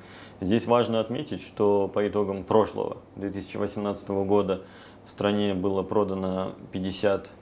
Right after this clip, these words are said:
почти пятьдесят восемь тысяч автомобилей, и из них двадцать девять с половиной тысяч, или пятьдесят один процент — это были импортные автомобили.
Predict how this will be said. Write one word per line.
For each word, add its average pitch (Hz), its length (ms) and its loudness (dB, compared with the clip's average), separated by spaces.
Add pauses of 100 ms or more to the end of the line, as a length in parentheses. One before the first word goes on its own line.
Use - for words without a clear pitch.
почти 107 260 -2
пятьдесят 92 400 -4
восемь 98 300 -2
тысяч 95 320 -4
автомобилей, 104 800 2 (440)
и 101 480 0
из 90 160 -4
них 131 380 0 (300)
двадцать 92 640 2
девять 92 380 -2 (100)
с - 60 -20
половиной 95 480 0
тысяч, 143 420 -4
или 101 560 2 (320)
пятьдесят 101 400 2
один 92 220 -2
процент — 135 460 -2 (520)
это 104 200 -2
были 117 300 2
импортные 113 580 0
автомобили. 95 520 -8